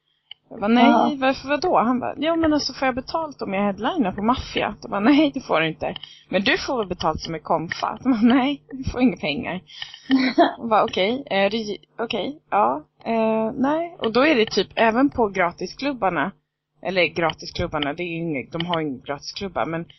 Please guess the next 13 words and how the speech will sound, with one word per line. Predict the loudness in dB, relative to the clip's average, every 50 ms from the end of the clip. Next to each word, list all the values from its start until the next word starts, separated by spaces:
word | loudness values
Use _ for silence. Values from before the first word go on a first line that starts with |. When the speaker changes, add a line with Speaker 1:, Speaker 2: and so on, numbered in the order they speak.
| _ _ _ -2
Speaker 1:
även | 0 2 2 2 0
på | 0 -2
de | -2 -2 -2
klubbarna | -2 -2 -2 -2 -2 -2 -2 -2 -4 -4 -6 -10 _
som | _ -14 -8 -6 -4 -4 -2 -4
är | -4 -4 -6 -8 -10 -14 _ _ _ -6
rookieklubbar | 0 2 2 2 2 -2 -4 -2 0 0 0 0 0 0 0 2 2 0 -2
så | -4 -8 -8
får | -6 -2 -2 0 0
ändå | 0 -2 -2 -4 -6
konfan | -4 -4 -4 -4 -4 -4 -6 -6 -6 -6
typ | -8 -10 -12 _ -8
trettio | -6 -6 -6 -8 _ _ -10 -8 -8 -8 -10 -14